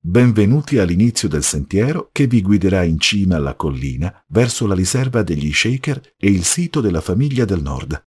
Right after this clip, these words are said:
Potrete riposarvi su una panchina e ascoltare e osservare i dintorni.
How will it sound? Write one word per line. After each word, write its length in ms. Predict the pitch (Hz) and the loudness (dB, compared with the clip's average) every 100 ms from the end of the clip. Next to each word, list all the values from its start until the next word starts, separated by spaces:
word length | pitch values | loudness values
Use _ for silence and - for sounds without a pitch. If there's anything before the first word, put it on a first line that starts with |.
| _ _ _ | _ _ _
Potrete 420 | - 202 175 160 | -4 -2 0 0
riposarvi 600 | 123 110 104 104 110 101 | 2 2 2 2 0 0
su 160 | 92 95 | -2 0
una 120 | 85 | -2
panchina 640 | 82 90 - 107 73 65 _ _ | 0 -2 0 -2 -2 -6 _ _
e 140 | 60 | -12
ascoltare 600 | 60 - 71 71 78 104 | -10 -8 -6 -4 -4 -2
e 60 | 110 | -2
osservare 580 | - 71 65 71 90 95 | -2 -6 -4 -4 0 0
i 80 | |
dintorni. 600 | 71 87 92 123 82 76 | 0 -2 0 -2 -2 -6